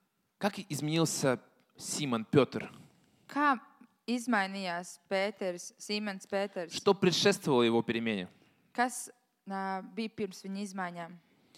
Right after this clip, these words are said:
Speaker 1: И здесь интересный есть момент, э, в се-, в седьмом стихе,
Speaker 2: Septītajā pantā tāds interesants moments,
Speaker 1: что у них было настолько много всего,
Speaker 2: ka viņiem bija tik daudz šīs zivis,
Speaker 1: что они начали тонуть.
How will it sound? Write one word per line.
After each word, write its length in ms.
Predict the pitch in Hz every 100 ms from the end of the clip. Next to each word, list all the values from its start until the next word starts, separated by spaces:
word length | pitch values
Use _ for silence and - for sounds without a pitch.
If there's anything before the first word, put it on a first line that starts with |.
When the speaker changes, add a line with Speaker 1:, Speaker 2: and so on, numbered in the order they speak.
| - - _ -
Speaker 1:
И 80 | 131
здесь 160 | 165
интересный 320 | 170 160 160 139
есть 80 |
момент, 360 | 123 123 139 104 - - - _ _ _ _ _ - -
э, 300 | - 107 92 90 - _
в 80 | -
се-, 160 | 117
в 60 | 110
седьмом 240 | 127 131 127
стихе, 380 | - - 113 - _ _
Speaker 2:
Septītajā 560 | - 269 269 262 214 190
pantā 400 | 202 233 247 196
tāds 240 | 185 180
interesants 600 | 220 247 240 - 190 -
moments, 580 | 208 214 196 175 185 - _ _ -
Speaker 1:
что 460 | - 123 123 117 -
у 60 | 135
них 140 | 143
было 120 | 127 127
настолько 360 | 120 190 233
много 280 | 247 220 143
всего, 360 | 127 123 113 143 - - _ _
Speaker 2:
ka 80 | 214
viņiem 220 | 220 214
bija 160 | 214 202
tik 240 | - 240 208
daudz 400 | 208 208 240 247
šīs 160 | 214 180 175
zivis, 340 | 262 269 208
Speaker 1:
что 160 | 160 147
они 140 | 139
начали 340 | 135 151 - 139
тонуть. 400 | - 143 123